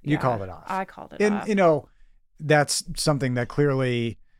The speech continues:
Speaker 1: you know, is, is a life moment, but talking about it in this context, it meant something positive for you.
Speaker 2: It ended up being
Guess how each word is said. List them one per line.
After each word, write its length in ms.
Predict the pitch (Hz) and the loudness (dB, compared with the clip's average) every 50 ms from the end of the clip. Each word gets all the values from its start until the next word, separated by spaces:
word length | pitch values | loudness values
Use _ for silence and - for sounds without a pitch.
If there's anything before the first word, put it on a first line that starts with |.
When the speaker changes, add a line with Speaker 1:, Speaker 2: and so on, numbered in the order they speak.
| _ _ _ _ - - | _ _ _ _ -10 -4
Speaker 1:
you 80 | 147 139 | -2 0
know, 160 | 135 131 127 | 0 0 0
is, 240 | - 147 143 127 117 | 0 0 -2 -2 -2
is 200 | - 175 139 123 | -2 -2 -2 0
a 80 | 143 127 | 0 0
life 520 | 120 120 117 123 127 135 - - _ _ _ _ _ - - | 0 0 0 0 0 -2 -4 -8 _ _ _ _ _ -12 -6
moment, 560 | 151 143 127 123 117 113 110 110 113 - _ - _ _ _ _ _ | -2 -2 0 0 0 -2 -2 -4 -4 -6 _ -16 _ _ _ _ _
but 400 | - 139 131 127 123 120 123 117 - _ _ _ _ _ _ _ _ _ _ _ _ _ - - | 0 2 2 2 2 0 -2 -4 -8 _ _ _ _ _ _ _ _ _ _ _ _ _ -14 -4
talking 380 | - 147 147 139 147 143 135 | 0 0 0 2 0 0 -2
about 240 | 131 117 127 127 120 | 0 0 0 0 0
it 100 | 120 117 | -2 -4
in 140 | 123 123 120 | -4 -4 -4
this 140 | 117 113 104 | -4 -6 -6
context, 680 | - - 127 139 151 151 - 120 107 101 107 - - 120 | -6 -4 -2 -2 -2 -2 -2 -2 -4 -4 -4 -6 -8 -8
it 100 | 113 98 | -6 -6
meant 220 | 117 120 110 110 | -4 -6 -4 -6
something 600 | - - 117 101 - 117 110 110 107 107 107 104 - - - - - - - | -6 -6 -6 -6 -6 -6 -6 -6 -6 -8 -8 -10 -12 -14 -14 -18 -20 -16 -8
positive 400 | - 127 135 127 110 101 104 98 | -4 -2 -2 -2 -2 -4 -10 -12
for 200 | - - 98 92 | -12 -14 -12 -12
you. 240 | 92 95 104 120 131 - - _ - | -12 -10 -10 -12 -12 -14 -16 _ -8
Speaker 2:
It 80 | 240 240 | -4 -4
ended 380 | 202 135 185 220 208 190 180 185 | -2 0 -2 -2 -2 -4 -2 0
up 260 | 196 262 403 - - | 0 -2 -2 -6 -10
being 280 | - 196 196 185 185 | -10 -10 -8 -8 -8